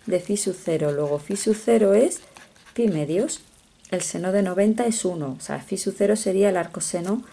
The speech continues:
de uno, así que pi medios. Como tenemos cuánto vale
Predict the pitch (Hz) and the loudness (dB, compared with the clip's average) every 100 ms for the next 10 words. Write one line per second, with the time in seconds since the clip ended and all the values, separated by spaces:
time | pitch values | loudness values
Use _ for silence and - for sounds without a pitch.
0 | - - - 185 175 156 139 - - - | -20 -20 -4 0 0 0 -6 -8 -6 -2
1 | 220 220 185 160 151 135 143 - - - | -2 -2 -4 -2 -4 -6 -8 -12 -20 -20
2 | - _ - - - _ _ _ _ _ | -20 _ -20 -20 -20 _ _ _ _ _
3 | _ _ _ _ - 196 180 180 175 175 | _ _ _ _ -4 -2 0 0 0 -2
4 | 180 220 262 247 220 220 226 226 226 233 | 0 2 4 2 0 0 0 2 4 6
5 | 233 233 226 226 - | 6 6 6 4 2